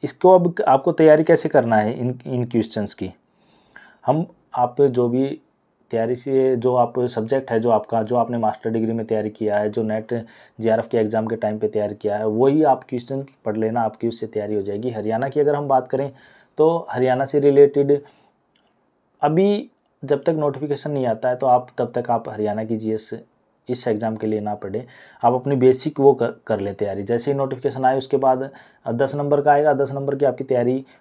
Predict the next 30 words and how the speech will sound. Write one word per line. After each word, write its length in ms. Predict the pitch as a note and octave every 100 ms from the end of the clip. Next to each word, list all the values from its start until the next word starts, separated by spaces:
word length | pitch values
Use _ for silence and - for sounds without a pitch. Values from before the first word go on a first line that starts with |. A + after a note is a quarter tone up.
| -
हो 80 | A#2+
जाएगी, 320 | B2 B2 C3+
मैं 360 | C3+ C3 B2 A#2
आपकी 260 | A2+ A2
तैयारी 300 | B2+ A2+ A2+
करा 240 | A2+ G#2 G2
दूंगा, 180 | G#2+ A2+
मैं 200 | A2 G#2+
उसके 220 | - G#2
वीडियो 240 | G2+ G#2
बना 220 | G2+ F2+
दूंगा 220 | F2 F#2+ A#2+
उससे 220 | A#2+ G#2+
रिलेटेड, 420 | G2+ F#2 F2+ C3
उसकी, 380 | C3 - B2+ B2 A2+
उसकी 280 | G#2+ -
वो 220 | A2 G#2+ -
इतनी, 360 | G2+ A2 C#3+ D#3+ _ - - -
अ, 60 | G2+
टेंशन 380 | A2 A2+ A#2+
लेने 240 | A#2 A2+ A2+
की 80 | A2
ज़रूरत 320 | G#2 G2+ G2
नहीं 120 | F#2+
है। 140 | F#2+ - _ _ _ -
अगर 200 | C#3+ F3
आप, 240 | D#3+ E3 E3 D#3+ - _ _ _ _ _ _ _ _ -
मेरे 160 | C3 C3+
पास, 300 | C#3 C3+ C#3+
अ, 180 | C#3